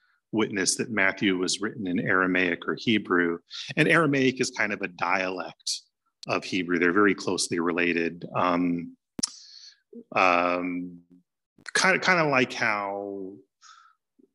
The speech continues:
if you know Latin, you're not gonna have a problem with Italian or Spanish.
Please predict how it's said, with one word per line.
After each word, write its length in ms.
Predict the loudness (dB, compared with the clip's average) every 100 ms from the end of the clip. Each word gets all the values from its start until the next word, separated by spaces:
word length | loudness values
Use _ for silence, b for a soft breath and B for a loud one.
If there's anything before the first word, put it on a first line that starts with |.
| _ _ _ _ _ _ 0
if 200 | 0 2
you 180 | 2
know 280 | 4 6 6
Latin, 880 | 6 4 4 2 0 -4 -2 -4 -8 -4
you're 100 | 0
not 140 | 0
gonna 140 | 0
have 140 | -2 -2
a 60 |
problem 400 | -4 -2 -2 -4
with 140 | -12 -10
Italian 460 | -4 0 0 -2
or 60 | -4
Spanish. 680 | -4 -2 -2 -2 -4 -6 -6